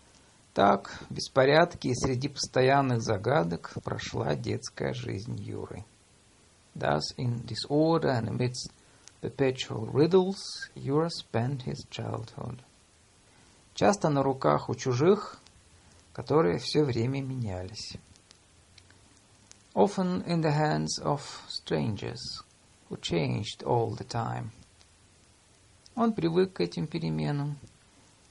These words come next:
He became used to these changes. В обстановке вечной нескладицы и отсутствия отца не удивляло его.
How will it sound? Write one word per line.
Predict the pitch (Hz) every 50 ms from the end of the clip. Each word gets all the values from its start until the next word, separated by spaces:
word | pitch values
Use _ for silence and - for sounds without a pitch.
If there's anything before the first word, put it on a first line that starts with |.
| _ -
He | 185
became | 156 151 127 - - 113 113 113 110
used | 107 131 143 170 170 170 - -
to | 175 165 156
these | 165 160 - -
changes. | - - 160 - - 151 147 156 151 147 - - - - - - _ _ _ _ - - - _ _ _ _ _ _ _ _ -
В | 165
обстановке | - - - 160 156 170 196 208 202 - - - 156
вечной | 139 143 156 180 196 190 - - 151 147
нескладицы | 143 135 127 131 - - 147 147 165 180 185 180 160 - - -
и | 131
отсутствия | 123 127 - - 151 151 - - 139 127 120
отца | 117 110 - - - - 143 160 170 - - - - - - _ - - _
не | 139 139 147
удивляло | 156 156 156 156 139 113 104 101 95 98 95 95
его. | 92 92 92 92 95 95 110